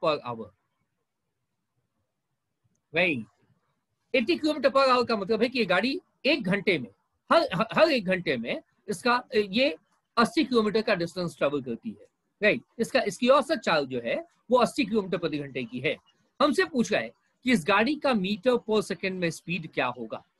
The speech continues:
Right? तो अभी हम लोगों ने बात की थी कि kilometer per hour को meter per second में बदलना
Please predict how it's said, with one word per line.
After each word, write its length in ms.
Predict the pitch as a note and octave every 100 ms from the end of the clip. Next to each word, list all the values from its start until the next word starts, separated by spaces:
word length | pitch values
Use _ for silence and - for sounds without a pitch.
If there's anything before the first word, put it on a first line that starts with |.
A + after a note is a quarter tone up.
| _ -
Right? 220 | G3+ B2 - _ _ -
तो 60 |
अभी 200 | A#3+ A#3+
हम 80 | C#4+
लोगों 120 | B3+ A3+
ने 80 |
बात 240 | F3+ D3 -
की 100 | B2
थी 180 | A2+ D#4+ - _ _
कि 60 | G3+
kilometer 420 | A#3 B3 D#4+ F4+ C#4+
per 120 | C#4
hour 260 | B3+ A3+ A3+
को 100 | B3+
meter 300 | G3 G3 A#3+
per 180 | A3+ G3+
second 300 | F3 F3 F3+
में 80 | E3+
बदलना 340 | C#3 C3 B2